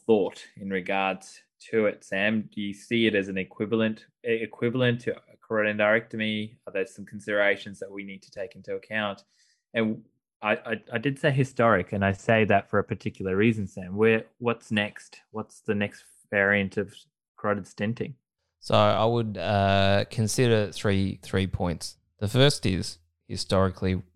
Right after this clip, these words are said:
Speaker 2: we considered that the periprocedural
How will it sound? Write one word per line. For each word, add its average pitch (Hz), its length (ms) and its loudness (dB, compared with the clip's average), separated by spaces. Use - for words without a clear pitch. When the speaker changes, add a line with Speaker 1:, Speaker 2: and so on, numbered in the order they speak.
Speaker 2:
we 95 420 4
considered 101 640 2
that - 320 0
the 123 60 -4
periprocedural 107 1120 4